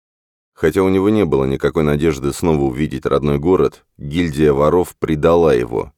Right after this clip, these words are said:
и он оказался в сотне лиг к югу, осужденный провести остаток дней погребенным в каменоломнях.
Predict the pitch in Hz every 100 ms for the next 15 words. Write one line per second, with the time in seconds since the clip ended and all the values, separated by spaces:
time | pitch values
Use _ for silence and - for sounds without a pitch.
0 | - 73 71 71 69 80 - 69 - 78
1 | 76 71 73 80 - - 78 69 98 92
2 | 71 67 85 73 76 98 87 78 80 78
3 | 76 90 78 - 82 78 73 90 82 85
4 | 73 76 71 85 80 73 - - 73 73
5 | 71 65 62 52 -